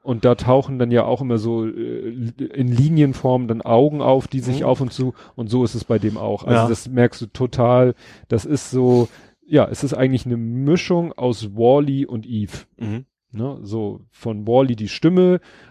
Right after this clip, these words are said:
Speaker 1: von Eve das Gesicht und der, der, der weiße, glatte Körper,
Speaker 2: Mhm.
Speaker 1: dann wieder kombiniert mit diesem Raupenantrieb
Speaker 2: Ja.
Speaker 1: und dem, ja, der Mechanik von Wall-E.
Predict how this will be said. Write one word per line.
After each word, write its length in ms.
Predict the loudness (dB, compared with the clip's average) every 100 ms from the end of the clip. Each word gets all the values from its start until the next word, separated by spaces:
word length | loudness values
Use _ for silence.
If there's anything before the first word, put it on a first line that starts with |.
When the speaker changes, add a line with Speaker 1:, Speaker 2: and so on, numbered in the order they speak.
| _
Speaker 1:
von 280 | -6 -4 -4
Eve 300 | -4 -4 -6 _ -6
das 220 | -6 -2
Gesicht 400 | -4 0 -2 -2
und 140 | -4
der, 180 | -2 -2
der, 180 | 0 0
der 180 | 0 2
weiße, 420 | 4 4 4 0
glatte 380 | 4 4 4 -2
Körper, 680 | -4 2 2 4 2 2 -2 -14 -18 -20 -16
Speaker 2:
Mhm. 220 | -10 -2
Speaker 1:
dann 220 | 2 2 4
wieder 160 | 2
kombiniert 520 | 2 -2 -2 2 2 0
mit 140 | -6
diesem 400 | -4 -4 -6 -8 _ _ -6
Raupenantrieb 1160 | 2 4 2 -2 -2 0 -2 -6 -2 0 0 -6 -20 -20 _ _ -4
Speaker 2:
Ja. 160 | 0 0
Speaker 1:
und 480 | -2 -16 -16 -6
dem, 680 | -2 -2 -2 -6 -10 -10 -6
ja, 240 | 0 2 2
der 180 | 0
Mechanik 500 | 0 0 2 2 2 -2
von 200 | -6 2
Wall-E. 380 | 4 4 2